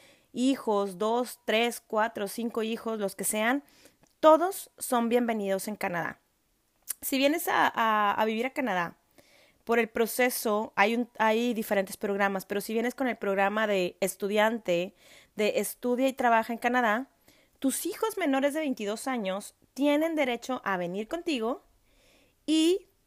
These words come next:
tendrán derecho en un futuro no muy lejano, sino lo más cercano que te puedas imaginar,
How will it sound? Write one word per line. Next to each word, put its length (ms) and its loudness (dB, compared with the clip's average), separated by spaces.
tendrán 560 0
derecho 640 -2
en 340 -2
un 160 0
futuro 400 -4
no 320 -2
muy 160 2
lejano, 420 -2
sino 440 -8
lo 180 2
más 240 0
cercano 400 -4
que 80 -8
te 120 -10
puedas 300 -4
imaginar, 520 -4